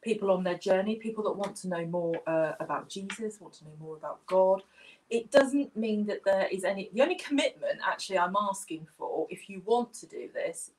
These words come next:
is that you do it each week. It's about an hour a week with me or somebody else from the church. You can go to a cafe and do this. You can go home and do a little bit of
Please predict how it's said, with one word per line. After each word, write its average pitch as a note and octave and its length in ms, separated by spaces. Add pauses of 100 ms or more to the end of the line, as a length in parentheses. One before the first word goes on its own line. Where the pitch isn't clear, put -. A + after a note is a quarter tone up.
(180)
is F3+ 220
that - 220
you F3+ 120
do F3+ 180
it D#3+ 220
each - 340
week. D#3 400
It's - 100
about E3 260
an D#3 180
hour G#3+ 280
a F#3 80
week D3 420 (480)
with A3 200
me F#3+ 240
or E3+ 140
somebody G#3 400
else F3 300
from E3 200
the D#3+ 60
church. D3+ 640
You E3+ 60
can D#3+ 80
go F3+ 120
to F#3 160
a F3 40
cafe F3+ 480
and F3 120
do E3+ 180
this. E3+ 280
You D#3+ 80
can D#3 120
go E3 140
home E3 160
and D#3+ 80
do D#3 120
a - 20
little D#3+ 160
bit G3 140
of - 60